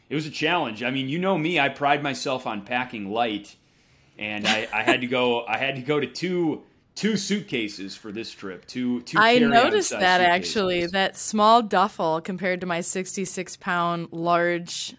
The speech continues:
Speaker 2: suitcase was impressive, but I, I was pleased to see that you needed a, a <laughs> second one.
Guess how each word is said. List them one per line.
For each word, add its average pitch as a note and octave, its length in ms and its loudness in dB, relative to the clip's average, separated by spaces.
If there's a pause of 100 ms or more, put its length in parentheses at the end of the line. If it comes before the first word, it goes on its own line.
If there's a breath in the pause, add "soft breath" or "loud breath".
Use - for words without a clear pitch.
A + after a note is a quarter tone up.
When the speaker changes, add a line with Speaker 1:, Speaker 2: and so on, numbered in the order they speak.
(160)
Speaker 2:
suitcase E3+ 920 -2
was F3+ 220 -2
impressive, E3+ 640 -2
but E3 140 -4
I, E3 260 2
I E3+ 140 4
was F3 180 -4
pleased F3 460 -8
to F#3+ 80 -10
see G3 200 -6
that E3 140 0
you E3+ 140 -4
needed E3 260 -4
a, E3 320 -4
a F#3+ 80 -6
<laughs> - 0 -
second A3+ 600 -4
one. G#3+ 540 -4